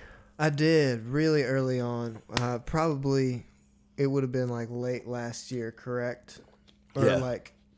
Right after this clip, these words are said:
Speaker 1: maybe even
Speaker 2: I think
Speaker 1: the
Speaker 2: even,
Speaker 1: year
Speaker 2: I think
Speaker 1: before
Speaker 2: even
Speaker 1: that.
Speaker 2: pre-covid.
Speaker 1: Yeah, it was pre-covid. Um, and then through covid, I didn't really play, but I kinda went home for,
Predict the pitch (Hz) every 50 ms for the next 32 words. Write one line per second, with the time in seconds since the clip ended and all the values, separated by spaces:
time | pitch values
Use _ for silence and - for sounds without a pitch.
0 | _ - - - - - _ _ - 135 135 151 151 151 139 139 127 127 123 120
1 | 123 123 - _ - - - - - 120 147 165 123 123 120 117 127 127 123 -
2 | 143 180 196 143 - 170 147 113 101 - - - 131 147 156 139 - - 90 101
3 | 101 95 98 104 104 - - - 147 143 165 175 165 143 127 127 135 131 127 -
4 | - - - 147 151 147 139 - 127 123 120 117 113 120 110 107 113 120 127 -
5 | - - - - - - 131 123 120 117 113 110 110 117 - - - - - -
6 | - - - - - - 139 139 139 139 139 135 131 131 127 120 - - - 156
7 | 160 147 - 143 139 143 143 139 131 127 120 117 120 117 120 120 120 120 120 120
8 | 117 113 - 127 123 120 120 113 117 107 117 127 127 127 117 - - - 131 135
9 | 131 120 117 117 98 107 110 117 120 123 120 117 113 - - 110 95 58